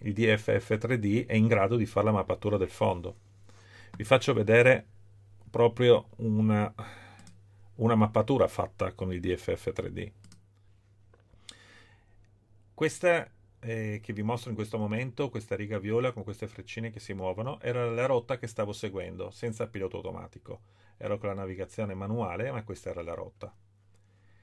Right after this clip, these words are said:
Sulla rotta avevo trovato un punto interessante,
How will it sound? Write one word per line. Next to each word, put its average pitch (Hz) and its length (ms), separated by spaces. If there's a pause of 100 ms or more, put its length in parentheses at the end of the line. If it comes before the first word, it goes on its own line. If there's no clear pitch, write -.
(220)
Sulla 170 380
rotta 143 680
avevo 98 480
trovato 123 800
un 156 240
punto 117 440
interessante, 104 960